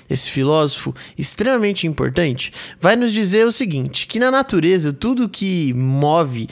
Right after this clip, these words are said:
ou aquilo que faz com que a natureza se mova,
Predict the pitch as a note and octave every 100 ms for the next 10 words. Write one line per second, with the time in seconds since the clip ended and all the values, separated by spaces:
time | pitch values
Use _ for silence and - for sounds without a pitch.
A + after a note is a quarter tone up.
0 | - - C#3 C3+ C3 - D3+ - - C4
1 | C#4 - D#3+ - D#3+ D#3 - C#3 C#3 C#3
2 | C3 B2+ C#3+ C3+ B2+ - G3 D3 F3 G3
3 | B2+